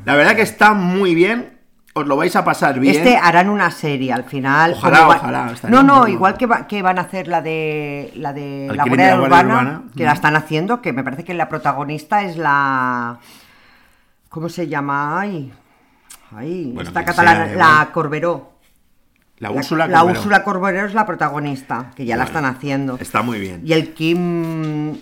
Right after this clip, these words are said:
Speaker 2: un Kim.
Speaker 1: A mí lo que me gustan de todos estos programas es que la verdad que tratan las cosas muy bien.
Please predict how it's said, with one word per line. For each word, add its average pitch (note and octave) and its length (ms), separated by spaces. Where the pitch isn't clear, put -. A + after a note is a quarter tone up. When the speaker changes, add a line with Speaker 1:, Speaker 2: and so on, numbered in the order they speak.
Speaker 2:
un E3+ 180
Kim. C3+ 320
Speaker 1:
A D#3+ 80
mí G3 120
lo A3+ 100
que G3+ 60
me E3+ 100
gustan E3+ 320
de B2 100
todos C3 280
estos B2 260
programas A2+ 500
es B2 80
que - 140
la A#2 120
verdad A2 240
que C3+ 120
tratan B2+ 400
las A#2 160
cosas A#2+ 340
muy A2 320
bien. A2+ 320